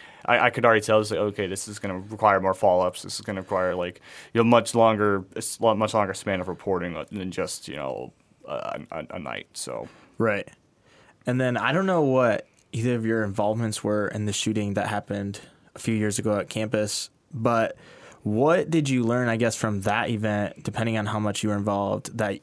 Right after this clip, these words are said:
Speaker 2: translated here? I mean, I know Dylan said one of the things, like, when he and I talked, is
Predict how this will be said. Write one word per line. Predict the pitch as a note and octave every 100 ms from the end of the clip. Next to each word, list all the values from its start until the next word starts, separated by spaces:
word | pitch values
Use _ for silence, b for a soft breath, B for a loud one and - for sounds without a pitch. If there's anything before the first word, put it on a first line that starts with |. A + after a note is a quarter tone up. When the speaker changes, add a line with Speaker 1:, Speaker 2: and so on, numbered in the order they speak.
| _
Speaker 2:
translated | - B2 A#2+ A2 G#2 G2
here? | - A#2 G#2+
I |
mean, | G#2+ A2
I | A2
know | A#2
Dylan | G#2+ A2 A2+ A2
said | G#2+ G2+
one | G#2
of | G#2
the | G2+
things, | G#2+ G2+ G2+ G2+
like, | G2+ - B B B -
when | G2+
he | B2
and | A2
I |
talked, | G2+ G#2 G#2 G#2
is | G2+ -